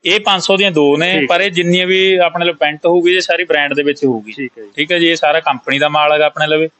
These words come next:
Speaker 1: ਤੇ ਅਲੱਗ-ਅਲੱਗ ਸਾਈਜ਼, ਅਲੱਗ-ਅਲੱਗ ਮਤਲਬ ਕਿ ਕਲਰ ਵਗੈਰਾ ਮਿਲ ਜਾਣਗੇ ਜੀ। ਇਹ ਪੰਜ ਸੌ ਦੀਆਂ ਦੋ ਨੇ।
Speaker 2: ਟੇਲਰ ਮਾਸਟਰ ਨਾ ਇੱਕ ਪੈਂਟ ਸਿਲਾਈ ਦੇ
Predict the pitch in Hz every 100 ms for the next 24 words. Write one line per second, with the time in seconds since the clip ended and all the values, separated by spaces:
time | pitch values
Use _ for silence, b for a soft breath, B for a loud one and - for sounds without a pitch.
0 | _ - 151 147 156 165 160 151 139 143
1 | 143 143 143 160 151 156 147 151 147 147
2 | 139 139 135 139 139 120 107 104 110 113
3 | 107 - 156 170 151 170 170 160 120 107
4 | 98 _ _ _ _ _ _ _ _ 175
5 | _ _ _ _ _ _ _ - - _
6 | 160 160 180 185 175 190 262 - _ _
7 | _ _ 180 170 185 185 233 196 180 175
8 | 180